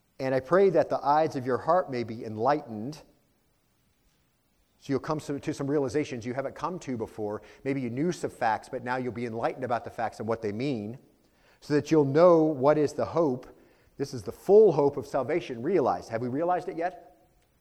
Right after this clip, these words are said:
Have you realized the full hope of your salvation yet? No. Our best life is not here, okay? We haven't realized the full hope of our salvation yet. We, we are looking forward. That's still a hope, right?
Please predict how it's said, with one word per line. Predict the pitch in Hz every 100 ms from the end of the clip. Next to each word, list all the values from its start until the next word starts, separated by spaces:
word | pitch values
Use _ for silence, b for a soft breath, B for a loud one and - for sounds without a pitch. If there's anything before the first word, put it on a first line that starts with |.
| _ _ _
Have | 117
you | 190
realized | 202 196 180
the | 156
full | 180 160
hope | 175
of | 151
your | 147
salvation | 160 156 151 147
yet? | 147 147 _ _ _ _ _
No. | 104 92 - _ _ _ _ _
Our | 135
best | 147 185
life | 170 143
is | 131
not | 151
here, | 127 92 - _ _
okay? | 98 120 120
We | 135
haven't | 156 170
realized | 147 156 151 147
the | 135
full | - 165
hope | 160 147
of | 139
our | 143
salvation | 151 139 135 120 104
yet. | 104 - - B B B B
We, | 117 139
we | 123 147
are | 147
looking | 123 143 160
forward. | 135 143 139 - B
That's | 127 -
still | 139 151
a |
hope, | 156 233 -
right? | 104 127 180